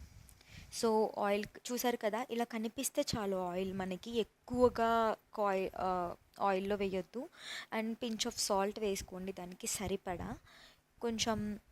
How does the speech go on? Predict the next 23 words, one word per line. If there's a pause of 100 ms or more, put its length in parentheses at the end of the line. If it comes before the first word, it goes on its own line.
(680)
లో
ఫ్లేమ్‌లోనే
పెట్టండి.
నెరి-, (120)
హైగా
పెడితే
కాకరకాయలు
అనేవి
మాడిపోతే, (100)
తొందరగా (300)
మాడిపోతాయి
అన్నమాట. (340)
అలా
కాకుండా
మంచిగా
అవి
ఫ్రై
అవ్వాలంటే,
కుక్
అవ్వాలంటే (300)
మీరు
స్లిమ్‌లో
పెట్టండి.